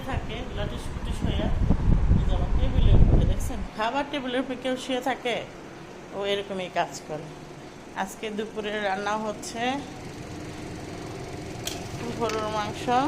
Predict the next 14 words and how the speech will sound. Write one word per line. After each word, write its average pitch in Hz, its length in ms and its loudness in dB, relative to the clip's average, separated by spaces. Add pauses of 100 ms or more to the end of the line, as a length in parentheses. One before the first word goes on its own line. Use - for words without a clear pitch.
(1040)
ডালটা 185 520 0
already 185 320 -4 (100)
কমপ্লিট 220 420 -2 (560)
রান্না। 185 340 0 (880)
ডাল 214 180 4
হয়ে 226 280 -2
গেছে 240 260 -4
কিন্তু 190 280 -4
আমার। 196 220 -2 (1300)
একটু 196 220 -6
রসুন 226 320 -6
দিয়ে, 226 340 -2 (120)
শুকনো 214 280 -6
মরিচ 214 260 -4